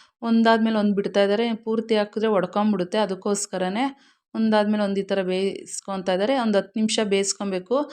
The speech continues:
ಅಷ್ಟೊತ್ತಿಗೆ ಇಲ್ಲಿ ಸಾಂಬಾರೂ ಚೆನ್ನಾಗಿ ಕುದ್ದಿ ಅದನ್ನು ಕಾಯ್ದಿರುತ್ತೆ, ಇದು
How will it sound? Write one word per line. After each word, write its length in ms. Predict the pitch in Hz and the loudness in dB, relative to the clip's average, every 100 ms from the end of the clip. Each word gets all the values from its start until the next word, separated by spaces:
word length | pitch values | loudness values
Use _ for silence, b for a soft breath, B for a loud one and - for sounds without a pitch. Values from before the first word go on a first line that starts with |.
| B B - | B B -6
ಅಷ್ಟೊತ್ತಿಗೆ 400 | 226 - 233 226 | -2 -2 -2 -4
ಇಲ್ಲಿ 140 | 220 | -2
ಸಾಂಬಾರೂ 580 | 233 220 226 233 226 233 | 2 4 4 2 2 0
ಚೆನ್ನಾಗಿ 400 | 240 214 208 220 | 0 0 0 -2
ಕುದ್ದಿ 300 | 220 185 196 | -4 -4 0
ಅದನ್ನು 320 | 226 202 220 220 | 0 2 0 0
ಕಾಯ್ದಿರುತ್ತೆ, 600 | 214 208 202 202 202 285 262 B B B 254 | -2 0 0 0 -2 -4 -4 B B B 0
ಇದು 140 | 240 | 2